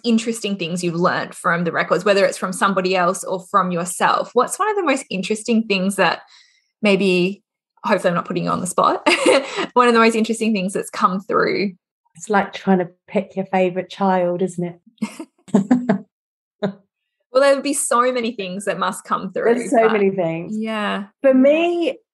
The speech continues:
Speaker 2: what it is for me with the Akashic Records is all of these other healing modalities, yeah? All of these psychotherapeutic interventions that we can do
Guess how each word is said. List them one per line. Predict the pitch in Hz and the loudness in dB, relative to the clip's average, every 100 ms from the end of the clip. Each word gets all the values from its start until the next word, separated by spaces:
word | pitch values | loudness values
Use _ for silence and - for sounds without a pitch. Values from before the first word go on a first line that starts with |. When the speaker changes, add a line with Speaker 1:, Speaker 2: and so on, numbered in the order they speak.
| _ - | _ -8
Speaker 2:
what | 226 294 | 0 2
it | 339 254 | 4 2
is | 247 - | 0 0
for | 233 | 0
me | 208 190 | 2 2
with | 180 | 2
the | 175 | 0
Akashic | 180 175 170 - | -2 -4 -10 -8
Records | 160 160 170 156 160 - | -8 -8 -8 -6 -6 -6
is | 196 185 180 - | 0 0 -2 0
all | 247 285 311 | 2 4 4
of | 294 | 0
these | 247 226 196 - | -2 -2 -2 2
other | 190 185 170 170 170 - _ _ _ _ _ - | 2 2 0 0 -2 -8 _ _ _ _ _ -10
healing | 208 190 180 | -4 -2 0
modalities, | 170 156 156 147 147 - 139 190 - _ - | -2 -4 -4 -6 -10 -14 -14 -14 -18 _ -4
yeah? | 175 175 196 196 _ _ - | 0 2 0 -4 _ _ 2
All | 254 294 | 4 6
of | 277 247 | 4 4
these | 240 214 208 190 - _ _ _ _ | 2 2 -2 -8 -16 _ _ _ _
psychotherapeutic | - - - 233 214 202 - 196 190 196 180 175 - 185 170 - 170 - - _ - _ _ _ _ _ _ - | -12 -10 -4 2 2 2 0 0 2 2 2 2 -6 -8 -8 -6 -6 -6 -10 _ -20 _ _ _ _ _ _ 2
interventions | 190 170 175 170 165 - 165 156 - | 4 4 4 4 4 -4 -8 -8 -8
that | - | -6
we | 156 151 | -6 -6
can | 151 147 | -6 -4
do | 139 123 165 | -4 -6 -8